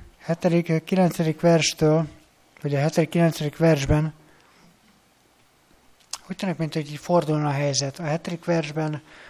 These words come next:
azt olvassuk, hogy, ö, meg is ront az Isten téged, teljesen eltakarít. Ugye ezt a, ezt a, a gonosz Edomról, ö, vagy az edomita, ö, Doigról mondja ezt. Kigyomlál téged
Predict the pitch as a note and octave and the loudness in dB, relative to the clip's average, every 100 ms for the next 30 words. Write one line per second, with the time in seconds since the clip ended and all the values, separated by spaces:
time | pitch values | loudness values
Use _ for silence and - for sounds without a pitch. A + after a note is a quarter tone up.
0 | - E3+ D#3 - D#3+ D#3+ - E3 - D#3+ | -8 -2 -2 0 2 0 -2 -8 -4 -2
1 | D3+ D#3+ D#3+ D#3 C#3+ - - _ _ _ | 0 2 4 2 -2 -16 -20 _ _ _
2 | _ _ _ _ _ - - - F3+ F3+ | _ _ _ _ _ -20 -12 -2 -2 0
3 | D#3 - D#3+ D#3+ C#3+ - - D3+ D3+ - | 0 4 6 4 2 -4 -2 0 2 2
4 | D3 - D3+ C#3+ C#3 - - _ _ _ | 2 2 2 2 0 -4 -20 _ _ _
5 | - _ F3 F#3 F#3+ C#3 E3+ G3 - E3+ | -20 _ 8 10 10 8 4 2 2 4
6 | E3 - D#3 D3 C3+ C#3 - - - - | 6 6 4 4 2 -2 -6 -14 -10 0
7 | E3 D3 E3+ E3 - D3 - D#3 E3 F3+ | 0 0 -4 -6 -4 -4 -2 -2 -2 -4
8 | D#3 F3 D#3 E3+ F3+ D3 D3+ C#3+ C#3 C#3 | -2 -2 -2 -4 -4 -4 -4 -2 -2 -2
9 | C3 - - - _ D3+ C#3+ D3 D#3 C#3+ | -6 -16 -20 -20 _ -2 0 0 -2 -4
10 | C#3+ E3 - D#3 D3+ - D3 C#3+ D#3 - | 2 2 2 0 0 0 0 0 -4 -4
11 | D3 D3 D3 D#3+ D#3+ C#3+ D3 C#3+ C#3+ C#3 | 0 0 2 4 4 4 2 2 0 -2
12 | C3+ C#3 C#3+ - - - _ _ _ _ | -2 -2 -2 -4 -6 -20 _ _ _ _
13 | _ - - F3+ G3 E3+ D#3+ D#3 - E3 | _ -20 -2 2 6 8 8 6 6 4
14 | D3+ D#3 D#3 | 6 4 2